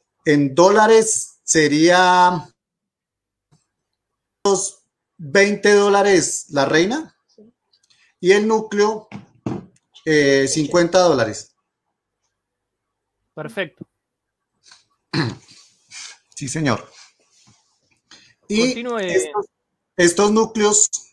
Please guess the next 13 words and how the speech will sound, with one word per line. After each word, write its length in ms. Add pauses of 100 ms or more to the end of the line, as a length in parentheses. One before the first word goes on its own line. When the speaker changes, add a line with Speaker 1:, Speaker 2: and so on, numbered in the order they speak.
(380)
Speaker 1:
que 120
vamos 220
a 80
tener 300
acá 580
y 120
estas 260
reinas, 500 (640)
tenemos 360
que 140
sacarlos 840
de 120
u-, 180